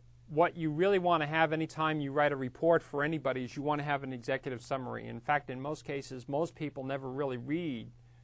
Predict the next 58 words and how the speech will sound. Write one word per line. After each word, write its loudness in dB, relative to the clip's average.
you -8
know, -4
in -6
a -2
lot 8
of 0
cases, -6
past 0
that 2
executive -4
summary, -4
'cause -10
the -10
executive -4
summary -6
should -10
more 2
or 2
less 0
capture -2
most -2
of -8
what -8
you -8
need -8
to -16
say -6
in -8
the -8
report, 0
although 4
it -2
should -6
be -4
o-, -6
no 0
more 2
than -6
usually -6
about -2
one -2
page -4
in -8
length, -8
okay? -6
So 0
I'm 2
gonna 4
kinda 4
read 4
what 2
this 2
says 6
or 2
read 0
portions 0
of 0
it. 0